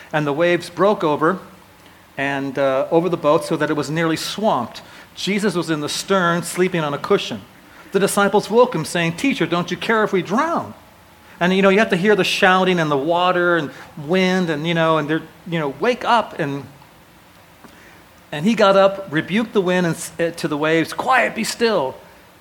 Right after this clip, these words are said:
Then the wind died down and it was completely calm. And he said to his disciples, "Why were you afraid?"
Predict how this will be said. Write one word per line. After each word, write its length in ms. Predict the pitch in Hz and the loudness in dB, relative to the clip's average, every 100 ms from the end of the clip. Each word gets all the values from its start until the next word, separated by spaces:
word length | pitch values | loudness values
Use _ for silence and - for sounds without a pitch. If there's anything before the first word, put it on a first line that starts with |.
| - - - | -20 -20 -6
Then 160 | 226 | 0
the 80 | 214 | 0
wind 300 | 202 247 240 | 0 0 0
died 260 | 190 190 170 | 0 -2 -2
down 300 | 151 160 160 | 0 0 -2
and 60 | |
it 40 | 151 | -4
was 160 | 139 | -8
completely 640 | - 160 - - 262 220 214 | -8 -10 -8 -4 -4 -2 -4
calm. 520 | - 180 175 139 107 - - - - - | 0 2 2 0 -4 -14 -20 -20 -20 -8
And 140 | 156 165 | -4 -2
he 40 | |
said 280 | - 240 247 | 0 -2 0
to 80 | 214 | -2
his 100 | - | -2
disciples, 540 | 170 196 190 185 151 165 | -4 -2 -2 -2 -8 -10
"Why 260 | 165 214 | -4 -2
were 80 | 269 | -2
you 240 | 240 233 226 | -4 -2 -4
afraid?" 500 | - 254 269 165 | -4 -4 -2 -4